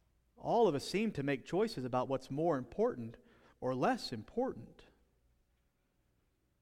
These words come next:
Jesus points out the problem with the Pharisees was not that their love of the law was so sound, but how their love of the law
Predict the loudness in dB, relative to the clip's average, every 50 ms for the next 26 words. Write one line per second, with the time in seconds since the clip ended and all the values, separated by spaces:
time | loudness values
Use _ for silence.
0 | _ _ _ _ _ _ _ _ -4 0 2 4 4 2 0 0 0 2 2 2
1 | 6 6 8 8 8 6 2 -4 2 6 6 8 8 8 6 4 2 2 0 -2
2 | -4 0 2 2 4 4 2 2 0 -2 -4 -4 -4 -4 -6 -8 -10 -12 -16 -16
3 | -20 _ _ _ _ _ _ _ _ _ _ _ _ _ _ _ _ 0 2 4
4 | 8 10 10 10 8 6 2 4 6 6 6 8 8 10 10 10 8 6 0 -8
5 | -18 -20 -20 -20 _ -4 -2 -2 0 0 0 2 4 6 6 8 8 8 6 6
6 | 4 2 -2 -4 -12 -20 -20 -20 _ _ _ _ -4 -2 -2 -2 0 2 2 2
7 | 2 0 0 0 0 2 2 2 0 0 -2 -2 -4 -10 -16 -20 -4 2 4 4
8 | 4 4 0 -8 -20 -20 -20 _ _ -10 -2 2 6 6 6 8 8 8 8 8
9 | 8 8 8 10 10 10 10 8 6 2 0 0 0 2 2 2 2 2 2 2
10 | 4 4 4 4 4 4 2 0 -2